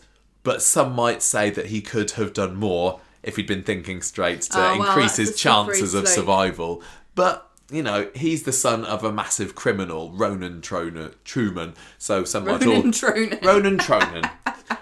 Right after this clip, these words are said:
Speaker 1: Um, so some might also say that thinning the numbers of the, the gangster population of Weatherfield
Speaker 2: Oh, that's
Speaker 1: i-, isn't
Speaker 2: just
Speaker 1: such
Speaker 2: cruel.
Speaker 1: a bad thing. Sorry,
Speaker 2: Killing
Speaker 1: uh, Damon
Speaker 2: people off
Speaker 1: at the
Speaker 2: 'cause their
Speaker 1: moment.
Speaker 2: parents are evil.
Speaker 1: So, um,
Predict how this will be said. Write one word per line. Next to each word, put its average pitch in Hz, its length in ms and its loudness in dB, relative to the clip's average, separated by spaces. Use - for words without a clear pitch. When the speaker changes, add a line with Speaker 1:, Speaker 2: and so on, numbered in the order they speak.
Speaker 1:
Um, 110 200 4
so 143 300 6
some 135 220 2
might 123 180 2
also 110 340 2
say 98 280 2
that 95 260 -2
thinning 98 340 -2
the 95 80 -2
numbers 95 380 -4
of 90 160 -4
the, 92 160 -2
the 101 100 -6
gangster 92 480 -8
population 92 680 -4
of 90 140 -4
Weatherfield 98 500 0
Speaker 2:
Oh, 85 40 -4
that's 214 240 4
Speaker 1:
i-, - 40 -4
isn't 101 400 -4
Speaker 2:
just - 120 -8
Speaker 1:
such - 280 -4
Speaker 2:
cruel. 139 320 0
Speaker 1:
a 85 60 -4
bad - 80 -10
thing. 85 380 -6
Sorry, 85 380 -6
Speaker 2:
Killing 202 300 -2
Speaker 1:
uh, - 20 -12
Damon - 340 -4
Speaker 2:
people - 60 -6
off 170 140 -4
Speaker 1:
at - 60 -10
the 175 60 -8
Speaker 2:
'cause 160 200 -4
their 175 100 -4
Speaker 1:
moment. 170 140 -6
Speaker 2:
parents 156 460 -6
are 165 100 -8
evil. 156 140 -8
Speaker 1:
So, 123 340 4
um, 117 280 2